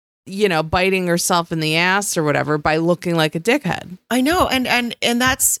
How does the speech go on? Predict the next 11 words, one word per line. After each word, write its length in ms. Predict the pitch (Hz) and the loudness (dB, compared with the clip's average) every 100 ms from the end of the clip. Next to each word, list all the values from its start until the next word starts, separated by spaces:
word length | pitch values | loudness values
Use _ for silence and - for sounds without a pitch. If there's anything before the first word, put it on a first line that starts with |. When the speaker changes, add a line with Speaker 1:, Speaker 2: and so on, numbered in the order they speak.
| - | -2
Speaker 2:
I 120 | 220 | 0
mean, 360 | 226 214 202 - _ _ _ - | 0 -2 -4 -8 _ _ _ -12
that's 260 | 190 226 | -6 -4
exactly 500 | 220 170 190 220 214 | -4 -2 -2 -2 -4
what 260 | 190 185 - - | -2 -2 -4 -6
Keisha 360 | - 220 214 202 | -4 -2 0 0
was 140 | 185 | 0
saying 300 | - 214 269 | 2 2 0
to 80 | 247 | -2
her 200 | 170 151 | 0 0
was 240 | 131 139 | 2 0